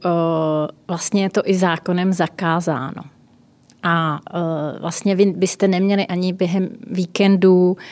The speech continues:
lidem nic posílat a mimo pracovní dobu.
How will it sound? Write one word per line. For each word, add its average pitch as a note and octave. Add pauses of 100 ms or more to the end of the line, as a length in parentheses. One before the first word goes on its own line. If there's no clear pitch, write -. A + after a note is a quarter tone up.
(260)
lidem F3
nic F3
posílat D#3 (720)
a G3
mimo G3+
pracovní G3+
dobu. E3+